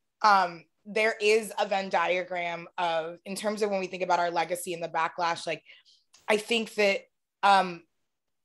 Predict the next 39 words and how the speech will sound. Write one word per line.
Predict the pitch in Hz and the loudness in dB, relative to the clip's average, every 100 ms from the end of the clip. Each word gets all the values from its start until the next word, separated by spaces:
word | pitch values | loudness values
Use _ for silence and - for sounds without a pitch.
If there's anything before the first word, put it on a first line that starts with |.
| _ _ - 175 | _ _ -18 -2
one | 196 214 | 4 4
of | 226 202 | 4 2
the | 196 | 0
things | 202 - 202 196 | -4 -2 -2 0
that | 170 185 | 2 0
happened, | - 240 269 240 190 170 170 | 2 2 4 4 0 0 -6
and | 196 | -8
you | 202 | -6
could | 196 196 | -4 -6
see, | - 254 | -6 -6
is | 240 202 | -4 2
that | 190 - - _ _ _ _ _ _ _ _ _ _ _ | 2 0 -16 _ _ _ _ _ _ _ _ _ _ _
we | 208 247 | -2 2
had | 269 269 | 6 6
a | |
movement | 262 247 226 226 | 6 2 2 2
around | 202 196 196 | 4 2 2
economic | 185 196 180 185 - | -4 -2 -2 -2 -4
justice. | 160 175 226 233 - | -4 -2 -2 -2 0
And | 214 | 0
of | 208 | 0
course, | - - 320 254 185 - - - _ _ - | -2 -2 4 6 4 -2 -12 -18 _ _ -6
'cause | 247 | -2
this | 311 | 2
always | 277 262 247 | 8 8 8
happens, | 254 254 151 170 | 2 0 -4 -2
once | 226 233 | -2 2
you | |
have | 302 | 2
a | 302 | 2
movement | 262 254 202 | 0 0 0
about | 196 185 - - _ _ _ _ - | 2 0 -2 -14 _ _ _ _ 0
economic | 285 320 311 302 | 4 4 2 0
justice | 277 277 262 | 0 0 -2
or, | 220 220 208 | -2 -2 -2
or, | 220 233 240 | 2 2 2
or | 220 240 247 - | 2 4 2 0
racial | 208 226 262 | -8 -2 0
justice | 233 240 262 240 | 2 2 2 0